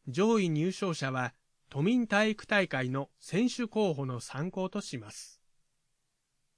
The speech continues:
都民体育大会選手選考会兼杉並リーグ、サッカー。日時、三十一年一月二十日から三月三十一日の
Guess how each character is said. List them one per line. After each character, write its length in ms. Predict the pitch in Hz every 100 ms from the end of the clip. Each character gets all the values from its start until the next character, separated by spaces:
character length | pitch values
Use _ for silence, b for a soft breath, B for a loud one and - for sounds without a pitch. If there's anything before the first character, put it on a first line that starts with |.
| _ _ _ _ _ _ _ _ _ _ _ _ _ _ _ -
都 120 | 143
民 280 | 214 247 226
体 260 | 190 208
育 160 | 208 -
大 240 | 208 175
会 260 | - 117 117
選 260 | - - 220
手 140 | 220
選 300 | 214 196 190
考 200 | - 180
会 280 | 151 123 113 -
兼 320 | 202 180 127 _
杉 380 | - - 131 190
並 260 | 214 196 185
リ 260 | 180 143
ー 40 | 110
グ、 160 | 107 - _
サ 220 | - 180
ッ 60 | 180 _
カ 380 | 135 110 87 - _ _ _ _ _ _ _ _ _ _
ー。 20 |
日 220 | 175 190 135
時、 200 | 127 - _ _
三 340 | - - 247 226
十 240 | 160 139
一 240 | 120 - 170
年 220 | 127 110 -
一 240 | 135 220
月 200 | 220 -
二 140 | 165
十 80 | 170
日 140 | 180 160
か 80 |
ら 180 | 160 156 - _ _
三 240 | - 254 254
月 180 | 185
三 300 | - 196 208
十 180 | 160 139
一 220 | 127 -
日 240 | 170 160 151
の 180 | 139